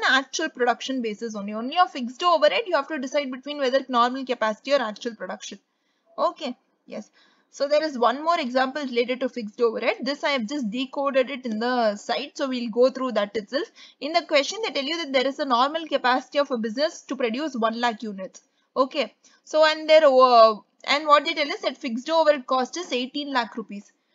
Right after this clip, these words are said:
So eighteen lakh rupees is the total fixed cost and the normal capa-,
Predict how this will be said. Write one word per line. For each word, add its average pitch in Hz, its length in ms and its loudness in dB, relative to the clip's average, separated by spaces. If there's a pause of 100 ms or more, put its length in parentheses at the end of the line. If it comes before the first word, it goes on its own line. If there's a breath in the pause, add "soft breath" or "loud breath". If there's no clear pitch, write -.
(120)
So 285 100 -8
eighteen 277 300 -6
lakh 311 200 -6
rupees 320 320 -8
is 285 120 -10
the 302 180 -2
total 294 320 -6
fixed 247 360 -10
cost 359 320 2
and 349 140 -6
the 294 60 0
normal 277 340 -2
capa-, 294 320 -2